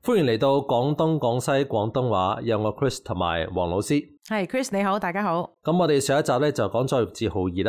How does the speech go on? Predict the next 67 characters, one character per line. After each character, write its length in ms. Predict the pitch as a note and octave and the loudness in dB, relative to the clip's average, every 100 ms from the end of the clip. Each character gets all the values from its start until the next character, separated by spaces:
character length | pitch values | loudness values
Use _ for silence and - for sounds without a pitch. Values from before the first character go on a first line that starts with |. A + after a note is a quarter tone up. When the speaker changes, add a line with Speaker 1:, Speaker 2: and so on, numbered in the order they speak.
| A2 | 0
Speaker 1:
啦， 60 | G2+ | 0
就 120 | G#2 | 0
係 160 | F#2 F#2 | 0 0
講 280 | G2 A2 | 0 0
一 60 | C3 | 0
啲 360 | B2+ B2+ A#2+ G#2+ | 0 -2 0 -2
日 120 | - | -2
本 220 | G#2 B2 | -2 0
嘅 120 | B2 A2 | -2 -2
殿 240 | A2+ G#2+ | -2 -2
堂 180 | F#2+ F2+ | -4 -6
級 80 | D#2 G#2+ - | -4 -6 -6
創 160 | - A#2+ | -2 -2
作 200 | B2 A2+ | 0 -2
人 280 | G2 E2 E2 | -2 -4 -4
點 160 | - B2 | -4 0
樣 140 | C#3+ | 0
喺 180 | F2+ A2+ | 0 -2
香 340 | - D3 D3+ D3 | 0 0 0 0
港 280 | G#2+ A2 | 0 -2
嘅 160 | A2 G#2+ | -2 -2
流 320 | F#2 F2 E2+ | 0 -2 -4
行 200 | E2 F2+ E2+ | -6 -8 -8
曲 260 | - C#3 - | -6 -8 -4
文 180 | F2+ F2+ | -4 -2
化 160 | A2 | 0
裏 100 | G#2+ G#2 | 0 0
邊 240 | G#2+ G2 | -2 0
有 120 | G2+ | 0
一 20 | A#2 | 0
個 160 | A2 | -2
重 200 | - F2+ | -2 -4
要 60 | F#2 | -2
嘅 180 | G2 F2+ | -4 -4
席 160 | G2 F2 | -6 -4
位。 180 | D#2+ - _ _ | -6 -8 _ _
Speaker 2:
嗯。 200 | F#3 D3+ B2+ - | -6 -6 -6 -2
Speaker 1:
噉 180 | D3+ | 0
今 180 | F3 F#3+ | 2 0
集 100 | E3+ | 0
呢， 280 | A2+ C#3+ C#3 | 0 0 0
我 80 | A2 | 0
哋 80 | G2 | 0
就 160 | G2 | -2
講 240 | - G2 A#2 | -2 -2 0
另 100 | F#2 | 0
一 40 | |
位 280 | G#2 F#2 F2 | 0 -2 -2
啦。 160 | F#2+ - _ - | -4 -6 _ -6
上 240 | A2+ A#2+ | -2 -2
一 20 | |
集 120 | C3 G2+ | 0 -2
就 80 | G#2 | -2
講 240 | F#2+ A2 A2+ | -2 -4 -2
咗 260 | G#2 G#2+ - _ | -2 -2 -8 _
男 380 | G#2+ E2+ D#2+ E2 | -4 -2 -2 -6
士， 260 | - F#2+ F#2 | -8 -6 -4
今 160 | B2+ | -4
次 100 | B2 | -4
就 120 | G#2 G2 | -4 -2
講 240 | F#2+ G#2+ | -2 -2
一 40 | |
位 260 | G#2 F#2+ D#2+ | -2 0 0
女 120 | E2 | -2
士 300 | E2+ - D#2 | -4 -6 -2
呢， 80 | G2+ | 0
Speaker 2:
嗯。 240 | F#3 D3+ | 0 -2